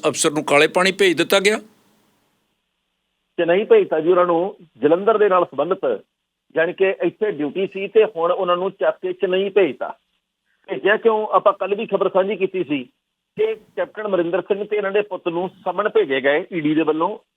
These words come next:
Speaker 2: ਐਨਫੋਰਸਮੈਂਟ ਡਾਇਰੈਕਟੋਰੇਟ ਦੇ ਵੱਲੋਂ, ਕਿ ਬਾਰਾਂ ਤਰੀਕ ਨੂੰ, ਯਾਨੀ ਕਿ ਬਾਰਾਂ ਨੂੰ, ਲੰਘੀ ਬਾਰਾਂ ਨੂੰ ਤੁਸੀਂ ਇੱਥੇ ਦਫ਼ਤਰ ਦੇ ਵਿੱਚ ਆਓ। ਪਰ ਰਣਿੰਦਰ ਸਿੰਘ ਵੀ ਨਹੀਂ ਗਏ ਤੇ ਫਿਰ ਇੱਥੇ ਕੈਪਟਨ ਅਮਰਿੰਦਰ ਸਿੰਘ ਤਾਂ ਨਹੀਂ ਪਹੁੰਚੇ ਕਿਉਂਕਿ ਗੋਡਿਆਂ ਦਾ ਆਪਰੇਸ਼ਨ ਕਰਵਾਇਆ। ਇਹ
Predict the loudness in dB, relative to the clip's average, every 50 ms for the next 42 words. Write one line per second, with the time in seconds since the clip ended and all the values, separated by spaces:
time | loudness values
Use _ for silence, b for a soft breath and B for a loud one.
0 | _ _ _ _ _ _ _ -8 -8 -8 -8 _ -4 -4 -4 -4 -2 -4 -4 -2
1 | 0 -4 -4 -2 -4 -2 -2 -2 -2 0 -2 0 0 0 0 -2 -4 0 -2 -2
2 | -2 0 0 2 2 4 2 0 -2 -2 -6 -4 -4 -2 -4 0 0 0 0 0
3 | -2 -2 -2 2 2 2 2 4 2 0 0 -2 -6 -8 _ _ _ _ _ _
4 | -6 -6 -6 -4 -6 0 2 2 4 4 2 0 -2 -8 -10 _ _ _ _ _
5 | _ _ _ _ _ _ _ _ _ _ _ _ _ -10 -8 -4 -2 0 0 0
6 | 0 0 -2 -2 -2 _ -10 -4 -4 -4 -4 0 2 2 4 4 2 0 -2 -8
7 | _ _ _ _ _ _ _ _ _ _ -8 -6 -2 0 0 0 -2 -4 -2 -2
8 | -2 -2 -2 -4 -4 -2 -2 0 0 0 2 2 2 2 0 -6 -10 _ _ _
9 | _ _ _ _ _ _ _ _ _ _ _ -6 -6 -2 0 0 0 2 0 0
10 | -2 -4 -10 -4 -2 -2 -2 -2 -4 -6 -4 -2 -2 -2 -2 -4 -4 _ -4 -4
11 | -2 _ 2 2 2 0 -2 -4 -2 -2 0 0 0 0 2 0 0 0 0 0
12 | 0 2 0 0 0 -2 -4 -6 -6 -8 -4 -2 2 2 4 4 2 2 2 0